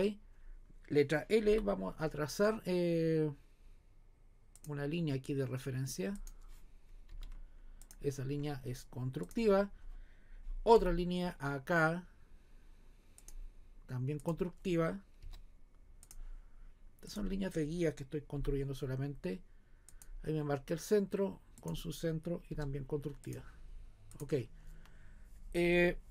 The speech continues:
teniendo es-, esa línea, ¿no es cierto?, que están en, en, a noventa grados, voy a crear un, un slot. Vamos a ver de qué tipo es, porque si yo lo marco acá, ¿se fijan? Ahí tengo un slot. Va a ser uno coma cinco. Ok.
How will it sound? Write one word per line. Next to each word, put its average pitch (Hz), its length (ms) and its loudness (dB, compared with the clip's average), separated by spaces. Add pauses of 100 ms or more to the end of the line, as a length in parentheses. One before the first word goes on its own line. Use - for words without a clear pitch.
(160)
teniendo 226 540 8
es-, 202 240 2
esa 202 240 4
línea, 180 500 2
¿no 160 80 -2
es 151 60 -4
cierto?, 175 200 -2
que 151 60 -6
están 165 380 0
en, 147 300 -4 (200)
en, 131 220 2 (200)
a 131 80 0
noventa 151 380 4
grados, 156 320 6 (720)
voy 160 180 6
a 185 40 0
crear 214 180 8
un, 214 220 4
un 190 240 2
slot. 175 360 4 (840)
Vamos 143 200 -8
a - 40 0
ver 190 100 -2
de 185 100 -2
qué 165 120 -2
tipo 170 260 0
es, 165 80 2
porque 147 260 -2
si 143 100 -6
yo 160 120 0
lo 196 100 0
marco 202 260 2
acá, 160 320 2 (680)
¿se 131 100 -10
fijan? 147 380 -10
Ahí 131 160 -10
tengo 143 220 -6
un 160 100 -2
slot. 185 260 -4 (920)
Va 190 100 0
a - 20 2
ser 220 260 6
uno 202 300 2
coma 180 320 2
cinco. 196 600 2 (1000)
Ok. 180 340 0